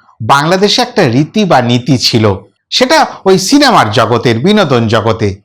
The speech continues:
যে ঈদে যে ধরনের সিনেমা রিলিজ হতো, তার মধ্যে প্রাধান্য পেত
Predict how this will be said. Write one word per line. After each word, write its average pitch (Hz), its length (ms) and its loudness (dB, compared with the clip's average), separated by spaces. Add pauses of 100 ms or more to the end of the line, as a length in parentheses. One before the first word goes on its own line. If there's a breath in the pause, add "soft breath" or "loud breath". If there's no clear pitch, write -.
(220)
যে 190 140 2 (320)
ঈদে 262 320 2 (460)
যে 139 200 0
ধরনের 240 440 0
সিনেমা 233 440 0
রিলিজ 233 340 0
হতো, 185 220 0 (200)
তার 151 180 0
মধ্যে 180 360 0 (400 loud breath)
প্রাধান্য 170 520 0
পেত 214 260 0